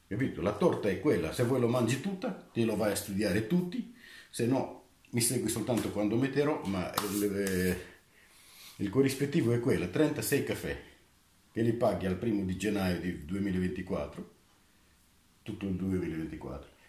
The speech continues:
se li paghi adesso, li paghi a dicembre è uguale, capito? Il, il prezzo è quello minimo per seguirmi, per riuscire a avere le soluzioni, a salvarti, a farti dei cospetti, a scrivere.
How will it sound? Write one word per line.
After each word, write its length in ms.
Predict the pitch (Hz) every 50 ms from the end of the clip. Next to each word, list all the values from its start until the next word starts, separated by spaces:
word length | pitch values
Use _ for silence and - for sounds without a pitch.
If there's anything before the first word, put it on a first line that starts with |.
| _ _
se 140 | _ - 120
li 120 | 117 113 104
paghi 280 | - 117 110 98 101
adesso, 240 | 98 92 90 - 117
li 120 | 127 131
paghi 260 | 123 120 - 113 107 120
a 40 |
dicembre 440 | 110 123 123 - 139 135 120 117 113
è 20 | 117
uguale, 420 | 120 110 101 82 71 69 78 -
capito? 360 | - 92 - 156 - - - - - - - - _ _ _ _ _ _ _ -
Il, 160 | - 87 95 104
il 440 | 107 110 104 104 107 104 110 104
prezzo 340 | - - 123 123 120 - 104
è 100 | 92 - - - - - -
quello 260 | - - 113 104 101 95
minimo 440 | 107 143 175 185 202 208 208 180
per 160 | - 104 95 92
seguirmi, 540 | - 98 85 82 107 139 156 156 156 160
per 220 | 156 156 - 104 90
riuscire 560 | 92 90 87 - - - 117 113 107 - - -
a 320 | 92 101 95 - - - - - - - - - - - - - - - -
avere 420 | 117 107 90 98 95 95 104 113
le 120 | 107 92
soluzioni, 800 | 90 - 104 92 90 90 - - 80 87 92 104 113 117 113 -
a 80 | - 85
salvarti, 600 | - - 87 78 76 87 92 104 120 117 - 85
a 320 | 78 82 78 - - - -
farti 360 | - - 95 92 - - 90
dei 140 | 85 87 82
cospetti, 540 | 82 87 87 87 - - 92 92 92 92 -
a 60 | 78
scrivere. 640 | - - - 90 90 92 90 92 92 92 - -